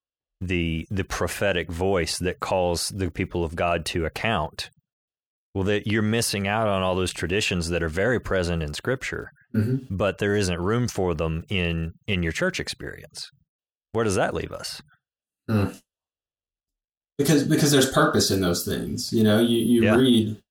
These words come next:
Speaker 2: Lamentations and as full of grief and <laughs> whatnot as it is, that there's a purpose for that, and there's a reason that, there's a reason to go through that, right? I
Speaker 1: Mm-hmm.
Speaker 2: mean,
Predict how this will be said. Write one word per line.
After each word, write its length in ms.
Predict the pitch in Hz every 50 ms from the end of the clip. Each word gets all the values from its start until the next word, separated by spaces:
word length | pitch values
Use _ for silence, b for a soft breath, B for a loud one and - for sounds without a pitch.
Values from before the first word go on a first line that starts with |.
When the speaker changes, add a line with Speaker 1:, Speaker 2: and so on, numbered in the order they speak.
| - - - _ _
Speaker 2:
Lamentations 840 | - 113 104 101 98 95 - - 95 92 90 90 - 92 90 92 92 95
and 320 | 87 87 95 101 - - _ _ _ _ _ _ _ _ _ _ _ _ _ _ _ _
as 680 | - 113 117 113 110 107 107 101 101 - - - - - -
full 320 | 131 120 117 117 113 110
of 320 | 104 98 98 98 101 - - - _ _ _ _ _ _ _ _ _ _ _ _ _ _ _ _ _ _ _ _ _ _ _ _ _ _ _ _ _ _ _ -
grief 480 | - 107 107 110 120 120 120 - - - - -
and 720 | 117 110 107 104 101 101 101 104 107 113 120 113 - - - _ _ _ _
<laughs> 240 | _ _ _ _ _
whatnot 440 | - 120 120 117 113 117 117 120 123
as 140 | 120 110 104
it 120 | 104 90
is, 360 | 107 127 147 135 107 95 92
that 120 | 107 104 98
there's 200 | 110 107 - 104
a 40 | 90
purpose 400 | - - 107 107 98 101 95 -
for 140 | - 95
that, 160 | 90 90 92 85
and 100 | 95 104
there's 140 | 98 92
a 80 | 101 95
reason 360 | 95 98 98 95 98 95 95
that, 360 | 95 90 90 87 85 - - _ _ _ _ _ _ _ _ _ _ _ _ _ _ _ _ _ _ _ _ _ _ _ _ _ _ _ _ _ _ _ _ _ _ _ _ _ _ _ _ _ _ _ _ -
there's 140 | 120 107 107
a 60 | 101
reason 300 | 104 110 107 104 104 101
to 80 | 98
go 160 | 92 98 95 90
through 240 | - 98 98 95
that, 320 | 87 82 80 67 - - -
right? 300 | - 98 98 98 101 107 101
I 40 |
Speaker 1:
Mm-hmm. 140 | 95 101 104 104
Speaker 2:
mean, 340 | 98 95 92 92 92 -